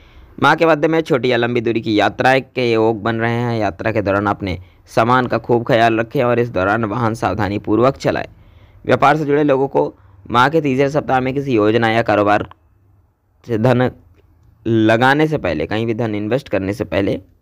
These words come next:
सोच समझ कर खूब विचार करके लगाइए, अन्यथा नुकसान झेलना पड़ सकता है। यदि आपका कोई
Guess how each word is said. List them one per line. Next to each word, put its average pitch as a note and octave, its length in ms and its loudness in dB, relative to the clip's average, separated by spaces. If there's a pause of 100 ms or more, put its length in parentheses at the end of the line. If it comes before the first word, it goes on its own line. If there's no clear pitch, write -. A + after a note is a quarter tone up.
(960)
सोच D#3 260 4
समझ D#3 380 0
कर B2+ 240 -2
खूब B2+ 260 -4
विचार B2+ 420 0
करके C#3+ 300 -2
लगाइए, C2+ 360 -4 (180)
अन्यथा B2 320 -2
नुकसान C#3+ 440 0
झेलना B2 340 2
पड़ A#2+ 140 -2
सकता - 280 -10
है। - 160 -12 (220)
यदि G2 200 -4
आपका G#2 200 -6
कोई A#2 320 2